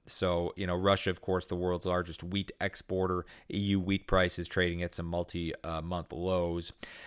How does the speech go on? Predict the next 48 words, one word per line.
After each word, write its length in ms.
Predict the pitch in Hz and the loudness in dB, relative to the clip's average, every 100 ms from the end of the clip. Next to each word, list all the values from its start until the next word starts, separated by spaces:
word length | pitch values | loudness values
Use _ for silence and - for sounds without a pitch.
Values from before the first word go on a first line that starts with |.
| - | 10
nopa 320 | 127 139 127 | 12 12 12
members 300 | 127 120 113 | 12 10 6
crushed 540 | - 123 123 113 - | 8 12 12 12 6
one 180 | 117 131 | 6 6
hundred 300 | 127 117 110 | 8 6 4
and 100 | 104 | 2
sixty-nine 520 | - - 113 110 113 | 0 -2 -2 2 2
point 260 | - 107 - | 4 2 2
six 260 | 120 - | -2 -2
million 380 | 98 110 110 104 | 0 4 4 4
bushels 300 | 104 - 101 | 4 2 0
of 60 | 90 | 0
soybeans 380 | 107 101 98 90 | 4 4 4 0
in 140 | 90 | 2
May. 240 | 117 120 - - - | 8 8 6 -16 -2
That 280 | - 98 - | 6 6 4
number 220 | 107 101 | 2 4
was 160 | 98 95 | 6 4
below 360 | 90 98 127 117 | 4 10 12 12
expectations, 760 | 107 - 98 - 101 92 95 | 8 2 0 4 2 2 -4
but 160 | - - | -4 -6
still 360 | - 123 120 | 4 10 10
a 80 | 85 | 8
record 440 | 92 101 - 87 - | 4 2 2 -4 2
print 280 | - 104 | 2 2
for 200 | - 101 | 0 2
the 80 | 95 | 2
month 240 | 90 95 87 | 2 0 0
of 40 | |
May. 340 | 90 95 92 - - - | 0 2 2 -2 -16 -10
Soybean 400 | - 104 95 95 | 4 8 8 6
o-, 160 | 95 - - | 2 -2 2
oil 240 | 104 95 | 6 6
stocks, 560 | - 101 95 92 - - - | 4 4 4 4 -2 -6 -2
uh, 120 | 85 | -2
fell 240 | 85 117 135 | 2 6 6
by 140 | 92 | 6
a 60 | 92 | 4
larger 320 | 90 92 92 | 4 2 2
than 200 | 87 85 | -2 -4
expected 500 | 87 - 95 - 85 | -6 -2 -4 -2 -6
amount, 260 | 85 85 85 | -2 -4 -2
one 200 | 92 92 | -4 0
point 340 | - 90 85 - | 0 0 -6 -6
eight 240 | 92 - - | -6 -6 -8
eight 280 | 90 - 101 | -8 -8 -6
billion 360 | 90 80 82 | -4 -4 -8
pounds. 520 | - 98 95 90 87 | -6 -2 0 0 -4